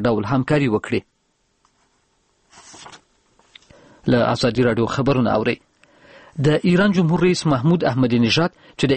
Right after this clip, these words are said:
اسرائیلو پر ضد سختې لفظي حملې کوي، وایي، د یهودي دولت موجودیت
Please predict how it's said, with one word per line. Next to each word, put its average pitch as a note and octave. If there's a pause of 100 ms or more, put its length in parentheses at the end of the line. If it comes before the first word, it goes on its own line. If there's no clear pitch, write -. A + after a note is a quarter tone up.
اسرائیلو D#3+
پر -
ضد E3
سختې -
لفظي A#2+
حملې A#2+
کوي، F#3
وایي، E3+ (260)
د C#3 (120)
یهودي C#3
دولت C3
موجودیت B2